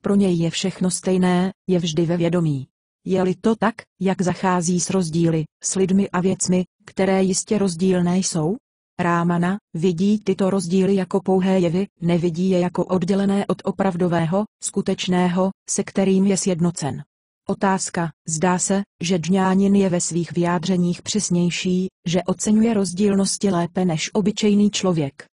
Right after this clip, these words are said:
Je-li cukr sladký a peliněk hořký pro mne, zdá se, že si to uvědomuje i on.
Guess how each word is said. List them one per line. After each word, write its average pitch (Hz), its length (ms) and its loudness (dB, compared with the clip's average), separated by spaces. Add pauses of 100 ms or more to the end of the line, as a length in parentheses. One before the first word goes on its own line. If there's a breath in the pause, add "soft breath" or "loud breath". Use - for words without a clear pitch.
(300)
Je-li 190 240 2
cukr 214 320 -2
sladký 190 520 -2
a 170 80 -2
peliněk 185 460 0
hořký 196 420 0
pro 196 200 0
mne, 196 280 2 (180)
zdá 180 300 0
se, 196 240 -2 (180)
že 165 180 -2
si 208 160 0
to 214 160 -2
uvědomuje 180 640 0
i 165 120 0
on. 139 140 -2